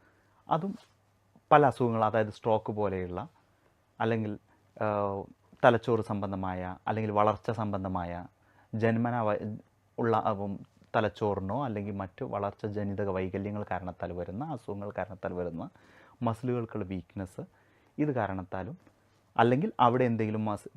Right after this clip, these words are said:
ഗ്രോത്തോ അല്ലെങ്കിൽ അവിടെ ഇറങ്ങാൻ ബുദ്ധിമുട്ടുള്ള കാരണത്താൽ വരുന്നതാണ് pharyngeal dysphagia. ചില കുട്ടികൾക്ക് സെറിബ്രൽ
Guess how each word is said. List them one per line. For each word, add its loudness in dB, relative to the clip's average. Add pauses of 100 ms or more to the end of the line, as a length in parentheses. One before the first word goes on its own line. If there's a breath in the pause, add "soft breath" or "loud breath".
(100)
ഗ്രോത്തോ 0 (240)
അല്ലെങ്കിൽ -4 (380)
അവിടെ -2 (180)
ഇറങ്ങാൻ -2
ബുദ്ധിമുട്ടുള്ള -6
കാരണത്താൽ -8
വരുന്നതാണ് -10 (140)
pharyngeal 0
dysphagia. -6 (180)
ചില 2 (120)
കുട്ടികൾക്ക് 0 (120)
സെറിബ്രൽ 0